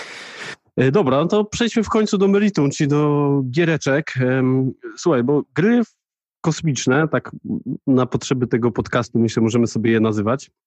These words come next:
generalnie są bardzo różnorodne. To właściwie pod każdym możliwym, e, na każdy możliwy sposób, czyli mamy różnorodność światów, różnorodność gatunków, e, tych gier.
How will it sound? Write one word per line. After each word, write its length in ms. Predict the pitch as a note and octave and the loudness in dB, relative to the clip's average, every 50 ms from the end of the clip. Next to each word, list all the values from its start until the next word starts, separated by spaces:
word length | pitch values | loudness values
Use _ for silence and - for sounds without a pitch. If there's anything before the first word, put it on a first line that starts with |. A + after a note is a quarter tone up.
| _ _ - | _ _ -2
generalnie 400 | A2+ B2 B2+ C#3 D#3+ F#3 F#3+ F#3+ | 0 2 4 4 4 4 2 2
są 160 | - D#3+ D3 | 2 0 0
bardzo 280 | C3 D3 D3+ C#3+ C#3 C#3+ | 2 0 0 2 2 2
różnorodne. 600 | C#3 C3 B2 C3+ B2 A#2+ A2+ F#2 F2 F2+ D#2 - - _ _ _ _ _ - - - _ _ _ _ - _ _ | 2 2 2 0 2 0 0 -2 -2 -4 -4 -4 -8 _ _ _ _ _ -20 -20 -20 _ _ _ _ -20 _ _
To 100 | - C#3+ | -2 0
właściwie 340 | C3+ C#3+ C#3 - - - C3+ | 0 0 -2 0 0 0 0
pod 140 | - D3+ - | 0 -2 -2
każdym 400 | - D#3 D3 D3 C3 C3+ C3+ C3 | 0 0 0 0 0 0 2 2
możliwym, 800 | C3 C3 B2+ B2+ C3+ B2+ B2+ B2+ B2 A#2+ A#2+ A#2+ A#2+ A#2+ A#2+ A#2 | 2 2 0 0 0 2 2 2 2 2 4 4 4 2 2 2
e, 40 | G#2 F#2 A2+ A2+ A2+ A2+ A2+ A2+ A2 A2+ A2+ A2+ A2 A2 A2 G2+ F#2+ F2 E2+ G#2+ | 0 0 0 0 2 2 2 0 0 0 0 0 0 0 -2 -2 -6 -10 -10 -6
na 80 | A#2 B2 | -6 -4
każdy 280 | - C#3+ C#3 C3 C#3+ | -4 -4 -2 -2 0
możliwy 320 | C3 C3+ B2+ C3+ C3 B2+ C3 | 0 0 0 -2 -2 -2 -4
sposób, 440 | - - B2+ A#2+ - - A#2 B2 - _ - | -4 -4 -4 -4 -2 -2 -2 -2 -4 _ -14
czyli 200 | - - A2+ A#2 | -6 0 0 2
mamy 380 | A#2 A#2+ A#2+ A#2 A#2+ A#2 A#2 A#2 | 2 4 4 4 4 4 4 2
różnorodność 540 | A#2 A#2+ A2+ B2+ B2+ B2 A#2+ A#2 B2 A#2 - | 2 2 2 2 2 2 2 0 0 -2 -2
światów, 540 | - - - B2+ A#2+ - _ A#2 A2 G#2 A#2 | -4 -2 0 0 0 0 _ -2 -2 -2 -4
różnorodność 680 | A#2 A2+ A2+ A#2+ A#2+ B2 A#2+ A#2+ B2 A#2+ G#2+ - - | -4 -2 0 2 2 2 2 2 0 0 0 -2 -4
gatunków, 720 | A2+ C3 B2 - C#3 C#3 C#3 C3+ - - G#2+ G#2 G2+ - - | -2 -4 -2 0 2 2 2 2 2 2 0 0 0 0 0
e, 220 | A2 G#2+ G#2+ G#2+ | 0 2 2 0
tych 260 | F#2+ - A2 G#2+ G#2+ G#2 | 0 0 -2 -2 0 0
gier. 300 | G#2+ G#2+ G#2+ G#2 A2 | 2 2 2 0 -2